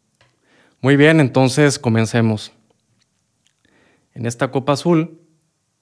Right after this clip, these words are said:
tenemos notas a,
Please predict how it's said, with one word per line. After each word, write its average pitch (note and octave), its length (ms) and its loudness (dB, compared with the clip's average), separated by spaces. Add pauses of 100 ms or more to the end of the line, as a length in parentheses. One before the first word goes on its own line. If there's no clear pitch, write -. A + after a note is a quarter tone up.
(1300)
tenemos B2+ 400 0
notas C3 480 -2
a, A2 480 -6